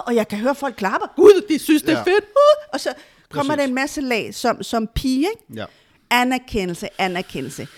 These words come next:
Speaker 1: Men for at få den anerkendelse, skulle jeg skubbes af en mand.
Speaker 2: Ja.
Speaker 1: Og det er der, jeg sådan nogle gange tænker, "Fuck, mand." Altså, vi,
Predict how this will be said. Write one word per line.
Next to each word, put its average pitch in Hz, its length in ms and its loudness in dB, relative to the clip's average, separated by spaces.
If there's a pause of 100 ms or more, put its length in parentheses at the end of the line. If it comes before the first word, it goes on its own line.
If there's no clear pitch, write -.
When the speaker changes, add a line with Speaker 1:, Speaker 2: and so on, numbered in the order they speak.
(180)
Speaker 1:
Men 226 160 2
for 247 120 -4
at 226 80 0
få 285 220 4
den 277 260 -2
anerkendelse, 254 720 -4 (200)
skulle - 340 -6
jeg 220 100 0
skubbes 226 540 0
af 208 100 0
en 214 240 2
mand. 277 320 -2 (160)
Speaker 2:
Ja. 95 240 -14 (840)
Speaker 1:
Og 226 160 0
det 247 80 -2
er - 100 -18
der, 311 160 0 (100)
jeg 240 180 0
sådan 254 140 0
nogle 233 160 -2
gange 208 120 -2
tænker, 220 240 -8 (260)
"Fuck, 339 360 -4
mand." 185 340 -4 (280)
Altså, - 180 -4 (500)
vi, 214 240 -8